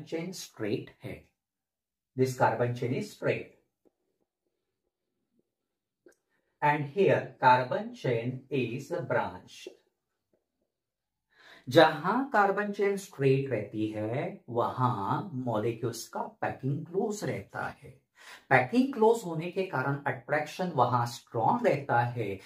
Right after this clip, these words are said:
जिससे break करने के लिए ज्यादा एनर्जी लगती, जिसके कारण इस compound का melting point सबसे ज्यादा रहेगा।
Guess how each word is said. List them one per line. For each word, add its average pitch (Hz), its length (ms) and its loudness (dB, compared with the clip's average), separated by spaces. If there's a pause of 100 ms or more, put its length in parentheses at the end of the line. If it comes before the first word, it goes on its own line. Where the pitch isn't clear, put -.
(160)
जिससे 139 360 2
break 135 400 4
करने 110 280 -4
के 110 200 -10
लिए 139 500 0 (140)
ज्यादा 135 600 0
एनर्जी 120 600 -4
लगती, 110 560 -2 (160)
जिसके - 480 -4
कारण 117 540 -2 (600)
इस - 280 2 (120)
compound 120 540 -2
का 107 540 -6
melting 113 600 -2
point 95 280 -10
सबसे - 880 -4 (260)
ज्यादा 107 500 -6
रहेगा। 87 640 -12